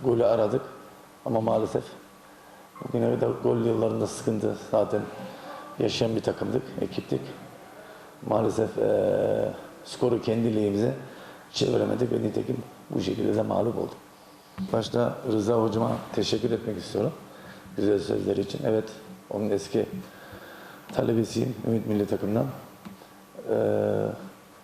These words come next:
evet, söylediği gibi futbolda, e, bu durumlar yaşanabiliyor.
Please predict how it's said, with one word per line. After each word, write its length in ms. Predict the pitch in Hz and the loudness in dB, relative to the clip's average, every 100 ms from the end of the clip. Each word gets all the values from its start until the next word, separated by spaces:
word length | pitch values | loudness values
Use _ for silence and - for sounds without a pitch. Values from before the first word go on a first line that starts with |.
| - | 0
evet, 200 | - 147 | 2 2
söylediği 440 | - 117 117 131 139 | 2 2 2 2 2
gibi 140 | 123 | 2
futbolda, 680 | 113 - - 110 101 110 - - - - - - - - | 0 -4 0 2 4 2 0 -8 -14 -16 -18 -18 -12 -2
e, 40 | 110 - 117 | 2 2 2
bu 140 | 120 113 | 0 2
durumlar 440 | 110 104 113 123 | 2 4 4 4
yaşanabiliyor. 720 | 117 107 117 117 117 123 127 | 4 2 2 4 4 4 2